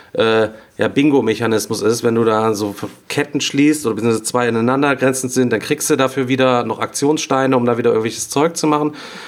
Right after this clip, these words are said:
Ähm, ich kann euch sagen, der Ralf hat das erklärt und ich hab da gesessen und hab's gar nicht gecheckt. Also ist auf jeden Fall, sag ich euch jetzt schon, äh, ein Expertenspiel. Ähm, was aber einen kleinen Verwirrungsfaktor hat. Und zwar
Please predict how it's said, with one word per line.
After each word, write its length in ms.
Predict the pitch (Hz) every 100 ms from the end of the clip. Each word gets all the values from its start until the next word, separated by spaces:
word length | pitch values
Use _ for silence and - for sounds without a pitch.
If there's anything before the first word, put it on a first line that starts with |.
| - - -
Ähm, 960 | 123 135 135 135 135 131 135 131 127 - - _ _ _ _ _ _ -
ich 120 | -
kann 140 | 156 160
euch 120 | 151
sagen, 520 | 151 165 180 196 196
der 240 | 147 131 127
Ralf 200 | 156 165
hat 80 |
das 100 | -
erklärt 440 | - 135 147 165 175
und 60 |
ich 100 | 131
hab 100 | 139
da 100 | 147
gesessen 420 | 131 123 139 - 139
und 120 | 127
hab's 280 | 123 - - _ _ _ - _
gar 280 | - 127 160
nicht 500 | 151 135 135 - -
gecheckt. 600 | 127 - - 110 - -
Also 180 | 107 107
ist 140 | 110
auf 140 | 127 123
jeden 200 | 143 165
Fall, 260 | 165 143
sag 220 | 123 131 131
ich 40 |
euch 80 | 123
jetzt 160 | 135 -
schon, 220 | 160 156 - - - - -
äh, 60 | 123 127 -
ein 100 | 123
Expertenspiel. 920 | 123 - 151 156 - - 110 123 170 - - - - -
Ähm, 680 | 123 131 131 131 131 131 131 - - - _ _ _
was 320 | 123 139 -
aber 480 | - 139 139 139 123
einen 280 | 135 123 -
kleinen 180 | 151 151
Verwirrungsfaktor 840 | 151 143 185 131 - 120 - 113 120
hat. 120 | 135
Und 120 | 123
zwar 380 | - 127 127